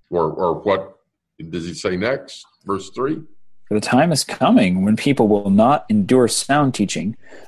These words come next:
Speaker 2: but having itching ears, they will accumulate for themselves teachers to suit their own passions and will turn away from listening to the truth and wander off into myths."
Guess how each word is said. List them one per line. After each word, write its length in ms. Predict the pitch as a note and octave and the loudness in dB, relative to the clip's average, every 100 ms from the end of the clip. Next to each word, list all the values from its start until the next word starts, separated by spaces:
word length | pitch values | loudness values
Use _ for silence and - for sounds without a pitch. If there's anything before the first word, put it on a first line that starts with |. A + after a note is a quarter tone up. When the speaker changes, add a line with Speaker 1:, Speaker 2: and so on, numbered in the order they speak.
| - | -16
Speaker 2:
but 100 | - | -2
having 260 | B2+ A2+ A2 - | 0 2 0 -2
itching 400 | C#3 F#3 F3 D#3 | -2 0 0 -2
ears, 680 | B3+ B2+ F#2 C2+ - - - - | 2 4 4 0 -8 -10 -8 0
they 100 | G#2+ | 4
will 160 | G2+ | 4
accumulate 640 | F#2+ - - A#2 A#2+ A2 | 0 -4 2 4 4 2
for 80 | - | 0
themselves 580 | G2+ F#2+ A2 G2 F#2+ F2+ | -2 0 2 2 0 -6
teachers 520 | - C3+ C3 F2+ F2 | -2 0 0 0 0
to 80 | - | -2
suit 320 | - - A#2+ - | -4 0 -2 -2
their 220 | F#2+ - - | -4 -4 0
own 380 | G#2+ G#2+ F#2+ E2+ | 4 4 4 0
passions 680 | - D#2+ - - G2+ A2+ - | -6 -8 -10 -4 -2 -2 -4
and 120 | A2 | -2
will 80 | G2+ | -2
turn 200 | - C3 | 0 2
away 300 | A#2 A2+ A#2+ | 4 4 2
from 160 | A2 G#2 | 0 0
listening 260 | A2+ - G2 | 0 0 -4
to 60 | |
the 60 | F#2 | -4
truth 420 | - F#3 C#3 - _ - - - | 0 4 4 0 _ -20 -12 0
and 180 | G#2+ G#2+ | 4 4
wander 300 | G#2 G#2+ G2 | 4 4 4
off 240 | G#2+ - | 2 -2
into 280 | - F#2+ G2 | -6 -4 -2
myths." 540 | F2+ - - - - | -2 -2 -6 -14 -14